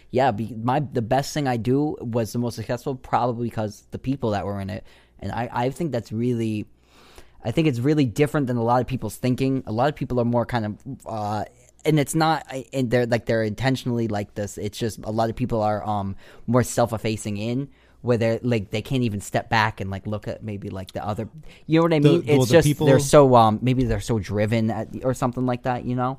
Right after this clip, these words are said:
Speaker 2: Right. Well,
Speaker 1: With
Speaker 2: and, and, uh, it's the people, the energy, and the intention
Speaker 1: Yeah.
Speaker 2: as well. Because, for example, after that track, I don't know, it was just weird 'cause, like,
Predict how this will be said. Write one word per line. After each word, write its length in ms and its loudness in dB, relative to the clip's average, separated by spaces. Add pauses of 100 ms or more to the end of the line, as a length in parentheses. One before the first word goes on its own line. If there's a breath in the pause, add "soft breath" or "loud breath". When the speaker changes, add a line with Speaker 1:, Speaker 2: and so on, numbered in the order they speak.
(140)
Speaker 2:
Right. 320 -4
Well, 160 2
Speaker 1:
With 100 4
Speaker 2:
and, 320 -4
and, 400 -6 (320)
uh, 440 -4 (120)
it's 240 -6
the 100 -8
people, 560 -4 (220)
the 140 -10
energy, 500 -4
and 140 -2
the 80 -2
intention 560 -6 (180)
Speaker 1:
Yeah. 240 -2
Speaker 2:
as 80 -2
well. 180 -2
Because, 460 -8 (120)
for 120 -4
example, 540 -6
after 300 -8
that 220 -8
track, 440 -12 (1200)
I 80 -2
don't 120 0
know, 120 -2
it 40 0
was 140 -2
just 200 -6
weird 260 -4
'cause, 220 -10
like, 160 -8